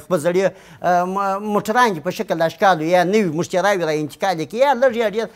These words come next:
اب پرون د ککل یم کډوالو چارو د وزارت سره کومک کړی و. کور ودانۍ ورته وایي چې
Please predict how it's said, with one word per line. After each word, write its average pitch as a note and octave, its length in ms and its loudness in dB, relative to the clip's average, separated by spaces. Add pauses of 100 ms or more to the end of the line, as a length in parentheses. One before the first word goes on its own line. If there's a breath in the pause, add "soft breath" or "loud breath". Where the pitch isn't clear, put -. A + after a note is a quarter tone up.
(120)
اب F#3+ 300 -4
پرون A#3 220 -2
د G#3 160 -6
ککل A#3 200 -4
یم A3 200 -6
کډوالو E3+ 480 -4
چارو D#3 240 -6
د - 0 -
وزارت D#3 480 -4
سره C3+ 180 -8
کومک C#3 380 -6
کړی B2 160 -8
و. - 20 -14 (300 soft breath)
کور G3 160 -4
ودانۍ D#4 400 -4
ورته A#3+ 180 -4
وایي G3+ 220 0
چې - 80 -10